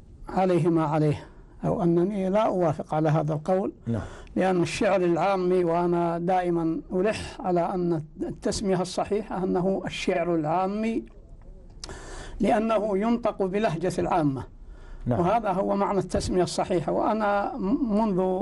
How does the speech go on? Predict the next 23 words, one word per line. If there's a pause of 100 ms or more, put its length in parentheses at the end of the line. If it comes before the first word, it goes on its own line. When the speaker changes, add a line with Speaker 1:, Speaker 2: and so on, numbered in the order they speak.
(120)
Speaker 1:
آه، (720)
سنين
طويلة
وأنا
أكتب
فيها،
في (560)
الموضوع،
أو
حينما
أتعرض
للموضوع،
آه،
أسميه
الشعر
العامي (560)
تمشيا
مع،
آه،
حقيقته
الواقعة،
وهي،
وهو،